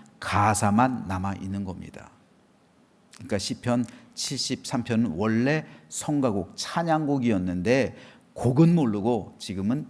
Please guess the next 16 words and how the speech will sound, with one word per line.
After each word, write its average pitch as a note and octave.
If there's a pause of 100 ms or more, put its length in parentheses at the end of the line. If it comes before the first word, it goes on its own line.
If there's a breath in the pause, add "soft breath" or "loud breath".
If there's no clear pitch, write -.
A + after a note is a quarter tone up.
(200)
가사만 G2+
남아있다라고 F#2+ (220)
생각하면 G2
됩니다. G2 (1500 loud breath)
그렇다면 C#3+ (360 loud breath)
칠십, - (300)
시편 F3+
칠십삼 G3
편의 F3
성가곡을 F3
통해서 A2+ (640 loud breath)
아삽이 F3
찬양하는 F#3+
하나님은 D#3+
어떤 A2+
하나님일까요? A#2+